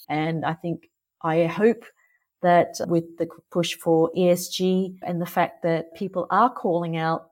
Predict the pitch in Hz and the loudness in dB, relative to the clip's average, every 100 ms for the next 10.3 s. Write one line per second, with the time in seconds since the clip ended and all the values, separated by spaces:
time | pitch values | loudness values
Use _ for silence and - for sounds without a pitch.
0 | - 165 160 147 151 151 - - 147 139 | -8 -2 0 0 -4 -6 -16 -12 -10 -6
1 | 165 185 170 175 175 170 165 156 139 151 | -2 -2 -2 0 0 -2 -6 -4 0 0
2 | - - - 170 170 170 165 156 175 - | -2 -16 -8 -6 -2 -2 -4 -2 -2 0
3 | 165 - 143 165 165 170 165 143 139 156 | -2 -2 -2 0 0 -4 -4 -4 -6 -8
4 | 160 _ _ _ _ _ _ - 220 220 | -10 _ _ _ _ _ _ 0 0 2
5 | 180 170 170 170 175 180 165 165 160 226 | 2 2 0 -2 0 2 2 0 0 -2
6 | 240 311 - 269 - 233 233 202 190 180 | 0 -2 0 -2 2 2 2 0 0 0
7 | 175 170 - 170 170 156 - 190 190 185 | 0 -2 2 2 2 -8 -8 -4 -2 0
8 | 180 156 - 170 175 170 143 135 151 147 | 0 0 0 -2 0 0 -2 -4 -6 -10
9 | - 170 151 156 151 151 165 160 156 147 | -8 -6 -4 -4 -4 -6 -6 -6 -6 -8
10 | 156 131 | -6 -6